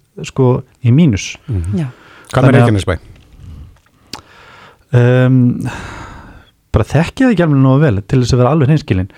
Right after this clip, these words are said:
Speaker 2: Nei.
Speaker 1: En ég finn það alveg, sko, að náttúrulega með þéttingu byggðar, þá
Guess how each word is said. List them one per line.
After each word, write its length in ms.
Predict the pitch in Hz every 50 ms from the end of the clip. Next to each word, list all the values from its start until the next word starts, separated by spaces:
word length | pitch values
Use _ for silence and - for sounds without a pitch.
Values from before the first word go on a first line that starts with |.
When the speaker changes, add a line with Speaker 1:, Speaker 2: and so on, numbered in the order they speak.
| -
Speaker 2:
Nei. 100 | 101 92
Speaker 1:
En 220 | 90 85 117 123 127
ég 80 | 123 127
finn 200 | - 143 170 185
það 240 | - 156 151 170 156
alveg, 220 | 123 110 110 110 -
sko, 180 | - - 127 117 117 117
að 120 | 117 113 - - - - - _
náttúrulega 260 | 131 117 - 117 117
með 180 | 131 165 170 -
þéttingu 360 | - 147 147 - 135 113 113 101
byggðar, 360 | 143 139 143 107 98 104 107
þá 80 | -